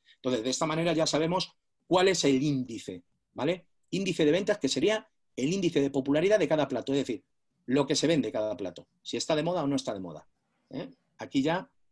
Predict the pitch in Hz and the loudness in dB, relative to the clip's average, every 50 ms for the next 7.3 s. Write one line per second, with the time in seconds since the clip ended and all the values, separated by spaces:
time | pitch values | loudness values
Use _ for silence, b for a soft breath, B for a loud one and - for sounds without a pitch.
0 | _ _ - 143 - 147 135 135 131 123 120 110 95 104 101 95 101 98 90 - | _ _ -8 -2 -2 -2 -2 -2 -4 -6 -6 -6 -6 -8 -8 -8 -8 -10 -10 -10
1 | - 80 76 78 - _ _ _ _ _ _ _ _ _ _ _ _ _ _ _ | -10 -12 -12 -12 -16 _ _ _ _ _ _ _ _ _ _ _ _ _ _ _
2 | _ _ - 120 139 139 165 175 185 196 208 220 233 247 254 - _ _ _ _ | _ _ -6 -4 -2 2 2 4 4 4 4 2 2 0 -4 -8 _ _ _ _
3 | _ _ _ _ _ _ _ - 135 151 165 165 - 175 165 151 139 151 - - | _ _ _ _ _ _ _ -4 -2 -2 0 0 0 -2 0 0 -2 -2 -2 0
4 | 143 160 190 208 208 214 214 - - - 139 135 135 147 151 156 156 - - 147 | 2 2 2 2 2 0 -4 -4 -4 -2 -2 0 0 0 0 -2 -2 -4 -4 -4
5 | 151 151 143 - 143 135 131 - 123 127 117 - 107 90 - - - _ _ _ | -4 -2 -4 -2 -4 -4 -4 -4 -4 -4 -6 -6 -8 -10 -10 -12 -14 _ _ _
6 | _ _ _ _ _ _ 127 143 151 151 143 165 180 160 202 175 185 170 151 143 | _ _ _ _ _ _ -2 0 0 0 0 -2 0 0 2 2 2 0 2 2
7 | 139 135 135 127 104 - | 2 2 2 0 0 -4